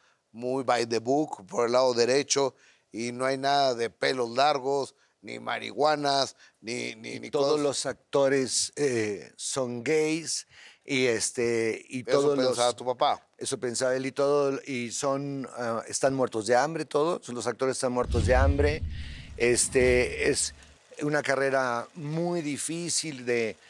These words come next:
Speaker 2: eh, que se mueren de hambre todos, de, de cada un mi-, millón de actores, uno logra salir. Entonces, este, yo quiero que seas o ingeniero, o arquitecto, o doctor, como tus hermanos. Y, este, y pues no,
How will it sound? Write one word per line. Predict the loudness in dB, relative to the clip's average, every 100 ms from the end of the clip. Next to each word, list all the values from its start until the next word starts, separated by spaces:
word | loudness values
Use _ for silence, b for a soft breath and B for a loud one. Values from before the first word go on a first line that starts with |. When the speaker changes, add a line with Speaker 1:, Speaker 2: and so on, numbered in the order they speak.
| B B 0
Speaker 2:
eh, | 4 6 4 2 -4 -12 -6
que | -2
se | 2
mueren | 2 4 4
de | 4
hambre | 4 2
todos, | 4 4 4 2
de, | -2
de | -2 -2
cada | 0 0 0 -2
un | -4 -6
mi-, | -8 -8 -12 -12
millón | -8 -4 -2
de | 0
actores, | 0 0 0 0 0 0 0
uno | 2 4 4 6 6 6 4 4
logra | 4 4
salir. | 4 0 0 2 0 -2 B B B B
Entonces, | 0 2 4 4 2 0
este, | -2 0
yo | 2 2
quiero | 2 0
que | 0 0
seas | 2 2 0 -4 B B 0
o | 2
ingeniero, | 4 4 4 4 4 4
o | 4
arquitecto, | 0 -4 0 0 2 0 2
o | 4 2
doctor, | 0 0 2 2
como | 0 -2
tus | -2 -4 -4
hermanos. | -4 0 0 0 -2 -4 -6 -14 B B B
Y, | 4
este, | 6 4 2 0 0
y | -4
pues | -4 -4 -2
no, | -2 -4